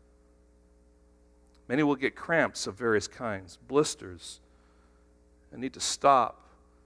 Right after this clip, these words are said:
for some drink. But the mind of Christ in us won't let us abandon them.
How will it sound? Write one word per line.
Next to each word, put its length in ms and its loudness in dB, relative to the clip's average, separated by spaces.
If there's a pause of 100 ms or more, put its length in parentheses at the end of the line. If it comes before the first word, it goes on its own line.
(800)
for 200 -18
some 220 -12
drink. 360 -6 (1700)
But 140 -8
the 80 -6
mind 440 0
of 160 -12
Christ 640 0
in 240 -4
us 340 -4
won't 420 -4
let 260 2 (100)
us 360 -2
abandon 760 -8
them. 440 -2